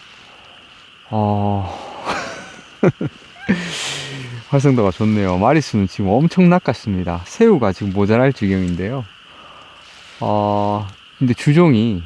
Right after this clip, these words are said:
한 다섯치, 여섯치 이런 붕어들이 지금 낚이고 있습니다. 조금 아쉽죠? 어... 지금 이 상황 그대로 흘러간다면 큰 사이즈 붕어는 조금 기대하기 어려울 것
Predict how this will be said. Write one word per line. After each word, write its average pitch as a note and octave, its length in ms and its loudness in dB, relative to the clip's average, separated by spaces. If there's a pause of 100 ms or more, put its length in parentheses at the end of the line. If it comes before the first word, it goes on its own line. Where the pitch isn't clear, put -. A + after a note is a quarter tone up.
(600)
한 A#2 240 -6
다섯치, C#3 840 -2 (260)
여섯치 A#2 600 -4 (680)
이런 A#2+ 240 0
붕어들이 F#2 360 0
지금 F#2 220 -4
낚이고 F2 360 -6
있습니다. F2 420 -10 (1200)
조금 C#3 480 -4
아쉽죠? A#2+ 600 0 (1120)
어... - 580 -12
지금 A#2 580 0 (680)
이 E3 280 4
상황 D#3+ 760 2
그대로 C#3+ 280 2
흘러간다면 B2+ 960 2 (840)
큰 F3+ 120 2
사이즈 F3+ 320 2
붕어는 G#2+ 280 0
조금 B2+ 300 -2
기대하기 C3 440 -2
어려울 B2 280 -2
것 - 120 -16